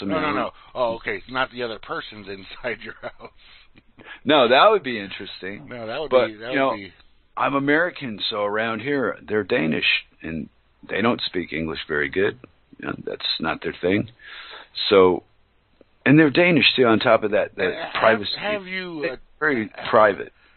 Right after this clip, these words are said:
Speaker 2: have you attempted to learn the language there?
Speaker 1: Hell no.
Speaker 2: You've been there two years. You have not attempted to learn the language.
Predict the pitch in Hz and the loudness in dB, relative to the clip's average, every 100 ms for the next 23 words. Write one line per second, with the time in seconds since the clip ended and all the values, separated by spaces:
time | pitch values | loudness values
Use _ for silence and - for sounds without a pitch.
0 | _ 151 175 190 147 - 143 139 139 123 | _ -16 -14 -10 -10 -8 -10 -10 -14 -14
1 | - 117 113 117 107 107 104 92 87 85 | -16 -12 -12 -12 -12 -12 -12 -12 -18 -20
2 | 80 73 _ _ _ _ _ _ - 160 | -20 -20 _ _ _ _ _ _ 0 6
3 | 175 180 180 180 180 170 _ 170 175 147 | 6 6 4 2 0 -8 _ -8 -6 -6
4 | - 208 208 156 117 95 95 104 110 117 | -10 -12 -12 -8 -8 -8 -12 -12 -12 -8
5 | 131 127 - 123 120 113 104 104 104 101 | -8 -8 -12 -14 -14 -16 -14 -14 -14 -14
6 | 98 85 78 73 - | -14 -16 -20 -20 -20